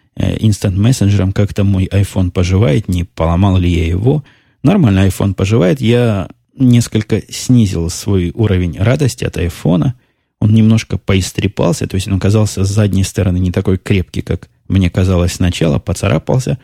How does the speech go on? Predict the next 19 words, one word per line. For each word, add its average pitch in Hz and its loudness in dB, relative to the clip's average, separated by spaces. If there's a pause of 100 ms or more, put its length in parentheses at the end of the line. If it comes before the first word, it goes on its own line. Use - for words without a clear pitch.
(180)
Ну, 78 0
самую 147 0
малость 73 -2
поцарапался 110 -2
по - -8
сравнению 95 0
с - -8
тем, 98 0
как - -6 (220)
царапается 95 -2
iPod 113 -2
за 90 -6
схожее 92 -2
время. 90 0
Не 92 0
сравнить, 101 0
он 107 0
явно 90 0
н-, 90 0